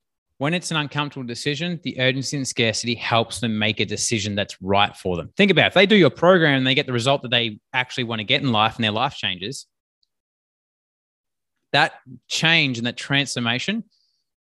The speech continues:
cannot happen until they take that step,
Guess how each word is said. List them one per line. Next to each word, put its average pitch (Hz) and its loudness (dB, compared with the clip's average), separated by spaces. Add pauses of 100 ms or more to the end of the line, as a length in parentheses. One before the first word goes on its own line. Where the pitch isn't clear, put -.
cannot 151 2
happen 156 -2
until 143 -4
they 127 0
take 139 -4
that 135 -2
step, - -2